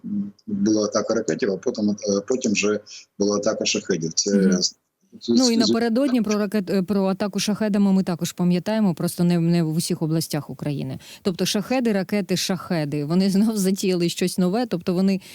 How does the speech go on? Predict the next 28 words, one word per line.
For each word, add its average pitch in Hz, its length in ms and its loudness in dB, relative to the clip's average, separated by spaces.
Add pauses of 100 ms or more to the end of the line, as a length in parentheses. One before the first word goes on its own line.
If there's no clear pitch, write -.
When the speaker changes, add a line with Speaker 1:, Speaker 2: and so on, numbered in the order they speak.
(100)
Speaker 2:
випробовують 220 800 0
на 208 120 2
нас 202 260 0
якісь 196 460 0
нові 208 340 4
методи 190 680 2
і 180 280 2
тренуються 202 680 2
в 175 80 -2
якихось 185 460 0
нових 196 300 2
тактиках? 185 640 -6 (440)
Speaker 1:
Ні, 254 140 2
там 135 220 0
тактика 139 360 -2
була, 123 340 2
е, 110 300 0 (360)
досить 123 280 2
зрозуміла, 123 520 2
сьо-, 104 260 0
сьогоднішня 110 520 0
тактика. 101 400 -4
Це, - 300 0
це 135 160 0
була 117 220 2
тактика, 117 520 -2 (800)
ну, 123 120 4
як, 113 360 -2